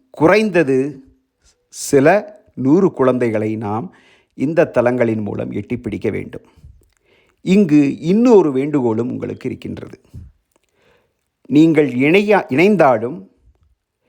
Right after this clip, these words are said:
இணைய விரும்பவில்லை என்றாலும் இந்த பதிவினை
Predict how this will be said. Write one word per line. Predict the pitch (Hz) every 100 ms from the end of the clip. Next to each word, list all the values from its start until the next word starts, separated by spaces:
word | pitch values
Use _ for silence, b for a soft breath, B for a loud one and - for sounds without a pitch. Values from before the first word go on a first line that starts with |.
| _ _ _ _ _
இணைய | 160 175 226 220
விரும்பவில்லை | 135 160 208 208 170 147 127
என்றாலும் | 107 104 101 110 120 120 _ _ _ _ _ _ _ _ _ _ _ _
இந்த | 143 160 156 147 131 123 117 110 - _ _ _ _ _ _ _ 170
பதிவினை | 165 226 170 127 127 95